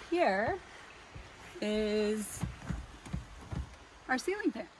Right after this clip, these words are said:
So this is wired directly into the battery. So you have power. So you've got an in and out function.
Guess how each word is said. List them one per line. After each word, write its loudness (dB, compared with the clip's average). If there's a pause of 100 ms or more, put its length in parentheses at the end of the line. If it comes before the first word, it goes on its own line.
(420)
So 0
this 6
is 8
wired 10
directly 4
into 4
the 0
battery. 6 (400)
So 2
you 6
have 2
power. 4 (260)
So 0
you've 2
got 8
an 6
in 8
and 8
out 8 (120)
function. 4